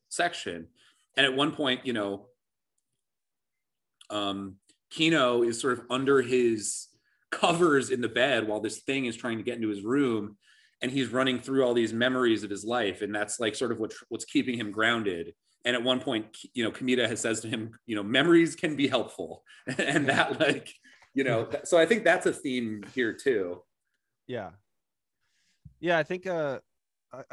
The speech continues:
Speaker 2: I read this story twice 'cause I was, I was kind of like, I, I needed to pick up on a little bit more of the details. And the second time around, I thought, you know, the, the entity or whatever that's, that comes and visits him, that's, like, terrorizing him at the end,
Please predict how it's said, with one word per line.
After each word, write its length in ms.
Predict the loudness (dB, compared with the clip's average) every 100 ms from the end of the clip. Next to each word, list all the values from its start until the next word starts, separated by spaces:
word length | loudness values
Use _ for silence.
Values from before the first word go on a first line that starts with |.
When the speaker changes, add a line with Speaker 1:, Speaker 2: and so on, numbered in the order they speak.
| -6
Speaker 2:
I 40 | -2
read 200 | -2 -4
this 100 | -8
story 240 | -6 -6
twice 320 | -4 -4 -4
'cause 160 | -8 -10
I 60 |
was, 200 | -8 -10 -10
I 120 | -8
was 180 | -8 -10
kind 160 | -12 -14
of 100 | -12
like, 160 | -16 -18 _ _ _ _
I, 140 | -14 -10
I 60 | -8
needed 240 | -6 -8
to 60 | -8
pick 220 | -8 -6
up 160 | -8 -8
on 140 | -8
a 20 |
little 140 | -8 -10
bit 80 |
more 160 | -10 -12
of 60 | -14
the 60 |
details. 640 | -18 -20 -16 -14 -14 -16 _ _ _ _ _ _
And 140 | -12
the 40 | -10
second 300 | -10 -10 -10
time 220 | -10 -8
around, 320 | -6 -6 -6
I 60 | -8
thought, 360 | -8 -8 -8 -12 _ _ _ _ _ _ _
you 120 | -10
know, 260 | -10 -12 -16 _ _ _
the, 460 | -10 -8 -10 -12 -16 _ -14
the 160 | -8
entity 440 | -8 -8 -10 -8 -6
or 40 |
whatever 320 | -4 -4 -4
that's, 260 | -6 -8 _ -10
that 160 | -10 -10
comes 260 | -10 -8 -8
and 140 | -10
visits 300 | -10 -14 -14
him, 180 | -12 -12
that's, 180 | -14 -14
like, 160 | -16 -14
terrorizing 560 | -10 -8 -8 -10 -12
him 160 | -14 -16
at 60 |
the 140 | -16 -16
end, 320 | -14 -16